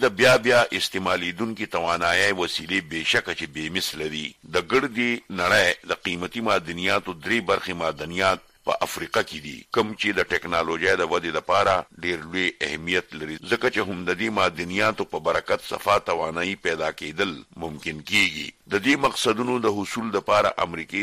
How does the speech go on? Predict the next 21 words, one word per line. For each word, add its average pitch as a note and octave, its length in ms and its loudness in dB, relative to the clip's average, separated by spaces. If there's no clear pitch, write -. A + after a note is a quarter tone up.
د - 20 -2
افریقې - 480 -4
د F2+ 160 -2
توانایۍ D#2+ 580 0
په D#2+ 140 0
لړ F#2 180 2
کې F#2+ 140 -8
د D#2+ 140 -2
صدر G#2 280 0
د E2 200 -2
نامې E2 340 -2
غوندې E2+ 340 -8
منصوبه F2 520 0
شروع E2 340 -6
کړې F2+ 260 0
ده. C#2 80 2
د F2+ 120 2
دې A#2+ 100 2
په G#2 60 4
برکت F#2 320 2
د - 20 2